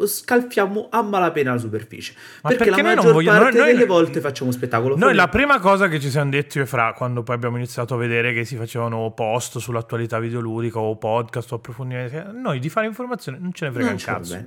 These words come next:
Speaker 1: Esatto, e questo è il punto. Quindi scalfiamo appena la superficie, però quella curiosità, quella roba, quelle informazioni lì la diamo, quindi non è che non c'è.
Speaker 2: No,
Speaker 1: Ave-,
Speaker 2: il link non
Speaker 1: avete,
Speaker 2: lo dai.
Speaker 1: vi, avete
Speaker 2: Esatto.
Speaker 1: gli strumenti,
Speaker 2: Le bricioline di pane per poi, appunto,
Speaker 1: avete gli
Speaker 2: farvi una
Speaker 1: strumenti per
Speaker 2: cultura.
Speaker 1: iniziare a partire, no?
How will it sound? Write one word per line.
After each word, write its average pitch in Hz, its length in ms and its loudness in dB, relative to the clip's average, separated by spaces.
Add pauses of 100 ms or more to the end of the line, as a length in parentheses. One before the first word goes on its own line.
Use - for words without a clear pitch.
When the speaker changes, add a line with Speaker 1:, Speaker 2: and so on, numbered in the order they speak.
Speaker 1:
Esatto, - 400 -6 (200)
e 254 100 0
questo 214 220 2
è - 20 -2
il 123 60 -6
punto. 104 400 -10 (120)
Quindi 220 200 0
scalfiamo 202 520 0
appena 131 260 0
la 123 40 2
superficie, 120 380 -8
però 147 420 0 (220)
quella 170 300 6
curiosità, 120 800 -2
quella 160 360 4
roba, 123 480 0
quelle 160 220 2
informazioni 131 640 -2
lì 113 320 -6 (180)
la 185 160 2
diamo, 104 400 -4
quindi 120 240 -8
non 117 100 -4
è 156 80 0
che 113 100 -4
non 98 200 -10
c'è. - 240 -12 (380)
Speaker 2:
No, 202 120 0
Speaker 1:
Ave-, 196 240 4
Speaker 2:
il 147 40 -2
link - 40 -2
non 226 120 6
Speaker 1:
avete, 196 200 4
Speaker 2:
lo 147 220 4
dai. 120 380 2
Speaker 1:
vi, 180 140 0
avete 151 320 2
Speaker 2:
Esatto. 170 140 2
Speaker 1:
gli 170 40 2
strumenti, 139 600 -2
Speaker 2:
Le 147 100 4
bricioline 165 640 2
di 160 120 2
pane 160 340 4
per 143 180 0
poi, 143 220 0
appunto, 135 380 -4
Speaker 1:
avete 185 340 4
gli 196 140 0
Speaker 2:
farvi 135 300 2
una - 100 4
Speaker 1:
strumenti 175 140 -2
per 151 140 4
Speaker 2:
cultura. 135 220 0
Speaker 1:
iniziare 131 440 2
a 127 60 4
partire, 110 640 -6
no? 180 220 -2